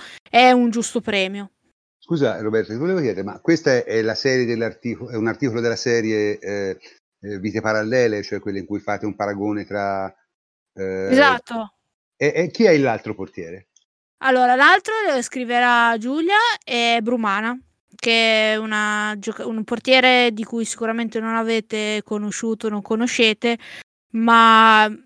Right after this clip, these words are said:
Speaker 1: è un, è una che ha fatto la storia nel suo piccolo del calcio femminile e che Giulia conosce molto bene e, ehm, ha giocato e ha difeso le pa-, le,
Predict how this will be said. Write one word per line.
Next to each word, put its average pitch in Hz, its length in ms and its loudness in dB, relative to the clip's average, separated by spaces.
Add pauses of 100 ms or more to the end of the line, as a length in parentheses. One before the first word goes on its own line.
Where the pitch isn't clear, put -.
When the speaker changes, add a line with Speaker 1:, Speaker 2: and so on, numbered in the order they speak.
(380)
Speaker 1:
è 262 160 4
un, 240 160 4 (320)
è 262 280 0
una 294 400 2
che 262 180 0
ha 247 80 2
fatto 240 540 -2
la 240 140 2
storia 220 800 4
nel 220 180 -8
suo 233 180 -6
piccolo 220 500 -6
del 214 160 -6
calcio 220 320 -8
femminile 240 840 -2 (360)
e 220 140 -2
che 247 120 0
Giulia 247 380 2
conosce 233 420 -2
molto 226 320 0
bene 233 560 4 (720)
e, 269 520 4
ehm, 233 960 2
ha 247 120 0
giocato 233 760 0
e 247 120 2
ha 233 60 4
difeso 233 400 -2
le 226 120 -4
pa-, 240 220 -8
le, 220 720 -6